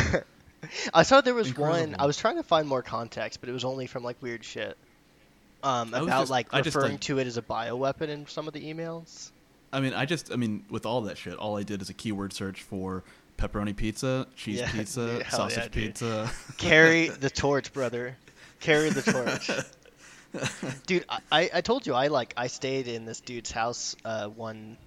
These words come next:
Speaker 1: night, um, who was, like, a big Q guy. And he, like, filmed his YouTube show in the basement or whatever. And I, I didn't, we didn't go in the basement, but
Speaker 2: We have to get him, uh, on the pod. Also,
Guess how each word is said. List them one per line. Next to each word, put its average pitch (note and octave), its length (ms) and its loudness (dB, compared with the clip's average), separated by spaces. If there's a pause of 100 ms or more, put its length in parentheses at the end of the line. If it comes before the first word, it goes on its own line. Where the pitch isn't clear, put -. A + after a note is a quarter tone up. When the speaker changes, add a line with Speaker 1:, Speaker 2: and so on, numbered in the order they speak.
Speaker 1:
night, A#2 340 -12 (440)
um, A2+ 340 -4
who B2+ 140 -8
was, A#2+ 160 -8
like, A#2 140 -6
a A2+ 60 -8
big A2 240 -10
Q A2+ 320 -10
guy. G#2+ 340 -8 (340)
And B2+ 120 -6
he, B2+ 80 -4
like, B2 120 -2
filmed C3 360 -4
his A#2 280 -6
YouTube A#2+ 500 -8
show A2 260 -6
in A2 80 -12
the A2 80 -12
basement G#2+ 460 -10
or A2+ 40 -16
whatever. A2 260 -10
And B2 220 -2
I, A#2+ 140 0 (140)
I A2+ 140 -6
didn't, A2+ 180 -10
we A#2+ 80 -6
didn't A2+ 220 -8
go F#2 120 -6
in D#2 60 -12
the G2 80 -18
basement, - 400 -14 (120)
but A#2+ 200 -4 (100)
Speaker 2:
We A2 220 -4
have A2 440 -2
to A#2 80 -4
get G2+ 220 -4
him, G2 560 -2 (420)
uh, F#2 480 -4
on G2 220 -2
the G2 60 -4
pod. F#2+ 320 -2
Also, C3+ 420 2